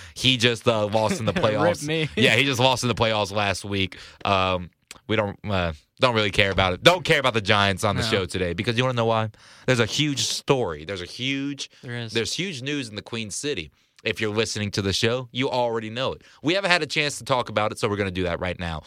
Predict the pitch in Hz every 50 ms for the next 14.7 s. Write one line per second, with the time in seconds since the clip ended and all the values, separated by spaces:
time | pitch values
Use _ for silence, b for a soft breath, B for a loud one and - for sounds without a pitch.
0 | B B B B - - - 156 170 185 170 - 123 143 156 139 92 - - -
1 | B B B 117 B B B B _ _ - 117 113 104 92 - 110 104 98 104
2 | 113 120 123 131 135 143 147 143 _ _ _ _ _ _ - 123 131 - - -
3 | 131 120 104 98 - - - - b b b b b - 110 104 95 107 - -
4 | 113 113 110 107 107 110 107 98 - 127 123 113 - 92 85 117 117 110 113 117
5 | 123 117 - - 151 160 185 214 220 214 B B B B B B - 123 123 120
6 | 120 131 131 127 110 92 85 110 117 110 101 92 - b b b b b - 104
7 | 95 - 117 110 - 107 104 95 90 92 101 101 101 90 92 90 82 90 87 87
8 | 85 92 117 156 190 - 156 143 147 139 107 92 95 113 113 117 113 113 110 107
9 | - - 110 98 98 98 104 104 98 - 110 98 92 95 90 90 80 76 76 -
10 | - - 78 80 80 78 76 - 82 76 76 - 80 78 - - 98 92 90 82
11 | 98 95 - 92 87 80 80 78 76 76 - - _ _ _ _ _ _ _ -
12 | 160 170 185 190 185 175 175 185 202 - - 269 240 226 202 165 143 135 131 139
13 | - - - - 165 160 165 165 - _ _ _ _ _ _ _ _ - 139 143
14 | 147 143 139 139 135 135 131 127 - - - - -